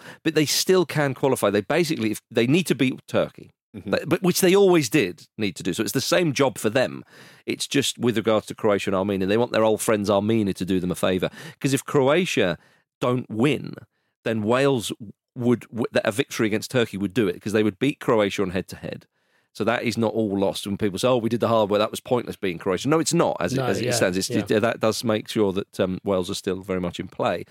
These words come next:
Speaker 1: Of course, Croatia will be favourites to beat Armenia.
Speaker 2: Mm.
Speaker 1: But
Speaker 2: Armenia,
Speaker 1: you never know.
Speaker 2: you know, they're the kingmakers at the moment, right? Potentially.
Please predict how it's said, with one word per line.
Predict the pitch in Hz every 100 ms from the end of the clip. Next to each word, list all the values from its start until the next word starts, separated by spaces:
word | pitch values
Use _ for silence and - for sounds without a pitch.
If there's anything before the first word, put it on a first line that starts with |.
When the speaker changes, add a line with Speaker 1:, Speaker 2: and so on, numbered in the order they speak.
| - - - -
Speaker 1:
Of | 110
course, | - 151 -
Croatia | - 104 104 98 92
will | 92 101
be | 85 85
favourites | - 82 76 - -
to | -
beat | 80 -
Armenia. | 71 71 82 76 78 - _ _ 104
Speaker 2:
Mm. | 90 82 117
Speaker 1:
But | - 73 82 - - - _ _ _ _
Speaker 2:
Armenia, | 113 131 - 131
Speaker 1:
you | 120
never | 117 117
know. | 160 196
Speaker 2:
you | 262 185
know, |
they're | 120 101
the |
kingmakers | 104 - 156 104 85 87
at | -
the |
moment, | 82 80 73
right? | 64 117
Potentially. | - - 98 - 90 107